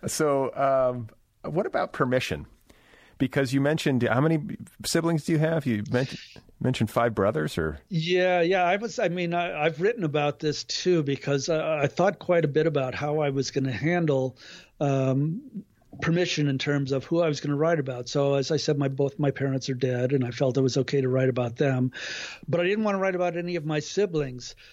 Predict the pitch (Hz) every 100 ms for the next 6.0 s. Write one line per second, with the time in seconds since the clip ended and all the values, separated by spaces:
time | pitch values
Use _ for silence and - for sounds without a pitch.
0 | _ - - 160 151 151 147 - 160 147
1 | 143 143 143 190 214 156 165 160 165 175
2 | 151 139 - 175 143 143 151 170 151 135
3 | 170 185 180 175 151 139 - 190 175 160
4 | - - 196 - 160 160 156 151 143 131
5 | 139 - 131 123 127 139 135 135 127